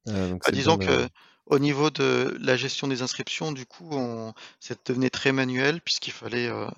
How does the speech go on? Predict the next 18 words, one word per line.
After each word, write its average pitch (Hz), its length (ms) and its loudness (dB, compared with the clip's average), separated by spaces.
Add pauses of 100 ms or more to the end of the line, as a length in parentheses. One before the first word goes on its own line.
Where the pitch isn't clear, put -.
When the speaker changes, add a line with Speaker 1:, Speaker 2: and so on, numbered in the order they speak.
(120)
Speaker 2:
ré-, 120 600 -2
réorganiser 123 640 -2
tout - 120 -12
ça. 117 240 -4 (540)
Euh, 107 180 -2 (300)
donc, 113 340 -8
euh, 110 160 -6
voilà, 107 240 -2
ça, - 220 -4
ça - 160 0
rendait 123 220 4
les 131 40 2
choses 151 160 2
un 139 60 2
peu 139 100 -8
compliquées. 165 440 -2 (220)
Et 135 100 -2
puis, 160 260 -2